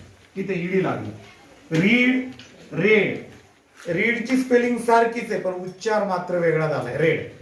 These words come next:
राईट, रोट, लिहिणे, लिहिले. नो, न्यू, नो म्हणजे माहीत असणे, न्यू म्हणजे माहीत झाले. टेल, सांगणे, टोल्ड,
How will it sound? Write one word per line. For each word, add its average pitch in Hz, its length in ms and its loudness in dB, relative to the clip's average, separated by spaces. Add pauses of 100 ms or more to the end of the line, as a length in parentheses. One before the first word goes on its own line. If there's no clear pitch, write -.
(640)
राईट, 226 680 2 (540)
रोट, 170 500 -2 (580)
लिहिणे, 220 640 0 (480)
लिहिले. 202 540 -4 (840)
नो, 240 680 2 (520)
न्यू, 220 320 2 (960)
नो 208 300 0
म्हणजे 226 300 2
माहीत 226 320 2
असणे, 220 600 -4 (240)
न्यू 208 280 -2
म्हणजे 214 260 0
माहीत 202 640 -2
झाले. 175 340 2 (880)
टेल, 233 420 4 (400)
सांगणे, 185 380 -2 (760)
टोल्ड, 226 360 8